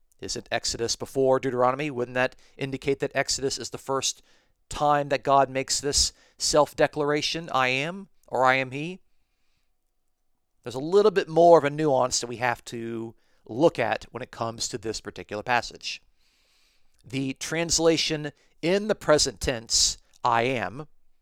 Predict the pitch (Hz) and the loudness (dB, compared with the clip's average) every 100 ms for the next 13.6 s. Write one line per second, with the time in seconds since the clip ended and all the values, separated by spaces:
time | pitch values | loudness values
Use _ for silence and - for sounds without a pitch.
0 | _ - 127 110 110 110 92 127 147 _ | _ -10 -2 0 0 -4 -8 -10 -18 _
1 | _ _ _ _ _ _ _ _ _ _ | _ _ _ _ _ _ _ _ _ _
2 | _ - 139 131 190 131 160 - - _ | _ -6 -4 2 4 4 4 0 -2 _
3 | _ _ 143 143 - 131 139 160 135 175 | _ _ 0 2 4 6 6 4 -2 0
4 | 262 139 120 117 - _ _ - 131 - | -2 -2 -6 -8 -20 _ _ -8 -2 0
5 | 147 131 - 123 - 113 107 101 110 104 | 2 2 2 -4 -2 -6 -4 -6 -8 -10
6 | 143 - _ _ _ _ _ _ - 135 | -16 -20 _ _ _ _ _ _ -2 2
7 | 123 120 123 - _ 123 117 123 123 113 | 4 2 -6 -14 _ -12 -10 -10 -8 -8
8 | 120 110 107 113 - - _ _ _ _ | -4 -4 -4 -2 -2 -4 _ _ _ _
9 | 98 101 117 120 - 190 - 87 _ _ | -8 -8 -10 -8 -2 -2 -2 -12 _ _
10 | _ _ _ _ _ _ _ - 110 95 | _ _ _ _ _ _ _ -14 -10 -8
11 | 104 - - - 131 139 - 151 120 123 | -6 -6 -8 -10 -8 -6 0 4 4 2
12 | - - 104 - - - 151 123 120 - | -4 -6 -8 -8 -8 -10 -10 -8 -8 -8
13 | - - _ - 95 110 | -8 -12 _ -6 -2 -2